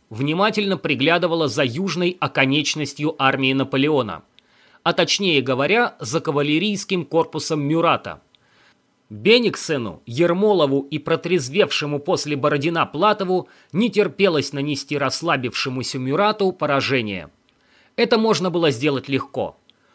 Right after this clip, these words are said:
Но Кутузов, как мы знаем, воевать не хотел. Его целью было, как он сам говорил, выстроить золотой мост, по которому и проводить Наполеона из России.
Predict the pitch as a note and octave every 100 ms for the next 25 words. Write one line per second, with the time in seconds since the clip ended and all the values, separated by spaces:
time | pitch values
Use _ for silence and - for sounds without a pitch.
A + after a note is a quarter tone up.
0 | _ - F#3+ - D#3 C#3 A#3 A#3 A#3+ -
1 | G#3+ G3+ F#3 E3+ F3+ F3+ - B2+ C3+ C3
2 | B2+ B2+ C3+ B2+ C3+ B2+ C#3 F#2 - _
3 | _ _ _ A#2 D#3 G3 - - A3 A3
4 | A3 F#3+ G#3 G3+ - E3+ F3+ F3 - F3+
5 | D#3+ D3+ D3+ D3 C#3+ C3 _ - A#2 G#3
6 | G3+ - C#3+ A2 G2 C#3+ D3 C#3+ D#3 A2
7 | A#2+ - - - - C#3 C3+ G3+ G#3 F#3
8 | F3 D#3+ C3+ D#3+ D3+ D3+ - B2+ A2+ A#2
9 | C3 F#3+ F3+ - C#3 A#2 B2+ B2 - A#2+
10 | F2+